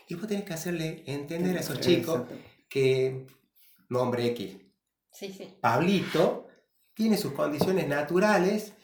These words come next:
Speaker 1: y que vos le vas guiando para que él pueda ser el campeón.
Speaker 2: Para
Speaker 1: Pero
Speaker 2: que pueda
Speaker 1: quizás,
Speaker 2: flotar más.
Speaker 1: yo siempre digo, voy a un torneo con cuarenta y cinco chicos. No todos vamos a subir al primer, segundo y tercer puesto.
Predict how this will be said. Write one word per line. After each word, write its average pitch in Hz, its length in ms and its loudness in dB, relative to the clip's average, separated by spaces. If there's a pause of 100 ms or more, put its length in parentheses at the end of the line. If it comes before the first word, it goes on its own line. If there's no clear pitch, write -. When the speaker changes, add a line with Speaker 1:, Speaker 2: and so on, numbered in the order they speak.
(220)
Speaker 1:
y 156 120 -6
que 165 120 -2
vos 170 140 0
le 180 100 2
vas 175 180 0
guiando 185 420 0
para 135 240 -4
que 180 160 -4
él 170 120 -4
pueda 139 180 -6
ser 131 180 -2
el - 80 -4
campeón. 127 360 -6
Speaker 2:
Para 139 120 -2
Speaker 1:
Pero 131 120 0
Speaker 2:
que 165 100 0
pueda 139 120 2
Speaker 1:
quizás, 196 200 6
Speaker 2:
flotar 127 220 -2
más. 123 100 -8 (240)
Speaker 1:
yo 202 100 -2
siempre 202 280 0
digo, 131 160 4
voy 165 140 6
a 175 40 6
un - 80 4
torneo 139 440 2
con 110 120 -4
cuarenta 123 300 -2
y - 40 -4
cinco 139 260 -2
chicos. - 520 -6 (720)
No 160 200 -2
todos 160 320 2
vamos 104 140 -4
a 101 80 -8
subir 113 240 0
al 104 100 -2
primer, 113 300 -2
segundo 104 260 -4
y 95 40 -4
tercer 104 320 -8
puesto. - 320 -8